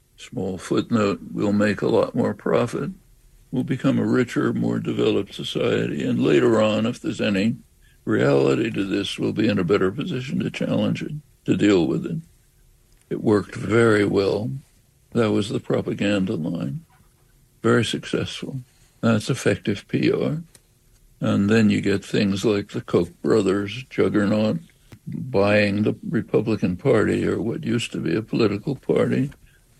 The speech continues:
and, uh, turning them into total denialists. And then you have the propaganda that suppresses it all, saying maybe it's not real, maybe it's a liberal hoax, and so on.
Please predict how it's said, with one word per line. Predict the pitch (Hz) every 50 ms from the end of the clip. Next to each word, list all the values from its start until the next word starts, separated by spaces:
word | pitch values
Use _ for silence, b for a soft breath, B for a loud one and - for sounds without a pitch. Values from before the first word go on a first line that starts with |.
| b b -
and, | - 110 107 107 104 107 110 -
uh, | 110 104 104
turning | - - - 113 107 104 98 95 95
them | 104 107
into | 107 107 110 - 85
total | - - 135 - - - - -
denialists. | - - 175 185 190 - 170 - - - - 151 - - - - - - _ _ _ _ _ _ _ _ _ _ _
And | - - - 123 110 104
then | 104 107 104
you | 101 101 104
have | 117 117 110 92 -
the | 117 107
propaganda | - - 113 107 98 - - - 104 98 98 95 92 92 98 104 107
that | 107 107 107 - - _ _ _ _ _ _ _ _ - _ _
suppresses | - - - - - 117 110 101 - 110 110 101
it | 98 104
all, | 101 90 87 95 101 107
saying | - - - - - 101 92 92
maybe | 101 101 92 78
it's | - - - -
not | - - - - -
real, | 113 113 113 104 101 98 98 107 107
maybe | 104 98 80 85 95 104
it's | 147 -
a | - -
liberal | 147 98 95 87 - 95 82 80 98
hoax, | 139 143 123 104 98 - - -
and | - - -
so | - - -
on. | 123 - - - - 165